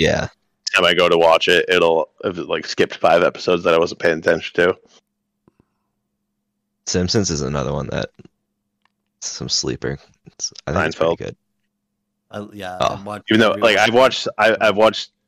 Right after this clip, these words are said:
Speaker 2: Seinfeld enough times that the episodes that I have missed from not paying attention, like, I've seen 'em when I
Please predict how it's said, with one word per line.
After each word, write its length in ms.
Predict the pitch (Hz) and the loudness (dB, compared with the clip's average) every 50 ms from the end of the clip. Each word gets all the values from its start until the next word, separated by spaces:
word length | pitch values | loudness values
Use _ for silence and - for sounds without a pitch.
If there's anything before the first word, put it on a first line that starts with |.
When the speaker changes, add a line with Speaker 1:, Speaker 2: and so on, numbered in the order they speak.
| _ _ - | _ _ -12
Speaker 2:
Seinfeld 640 | - - 104 87 90 90 - 95 95 92 82 - - | -6 -2 -2 0 0 0 0 0 0 0 -2 -4 -4
enough 260 | 95 92 90 - - | -2 -2 -2 -2 -2
times 400 | - - 87 85 87 90 92 90 | -6 -4 -2 -2 -2 -2 -4 0
that 240 | 92 87 82 71 - _ - 95 | 0 0 0 0 -4 _ -12 -4
the 120 | - 71 | -2 0
episodes 360 | 78 92 - - - 101 92 | 0 0 -2 -4 -4 -4 -2
that 140 | - 82 80 | 0 0 0
I 80 | 78 78 | 0 0
have 280 | - - 85 82 80 - | 0 0 0 0 0 0
missed 260 | 95 98 92 - - | -2 -2 -2 -2 -2
from 120 | - 98 98 | -4 -4 0
not 200 | 98 87 85 - | 0 0 0 0
paying 200 | - 95 95 92 | 0 -2 -2 -2
attention, 360 | 90 - 95 95 95 - 104 | -2 -2 -2 -2 -2 -4 -4
like, 120 | 87 80 78 | -2 0 0
I've 120 | 82 82 | 0 0
seen 300 | - - - 107 101 92 | 0 -2 0 0 2 2
'em 80 | 90 87 | 2 0
when 120 | 85 82 | 0 0
I 120 | 80 78 | 0 -2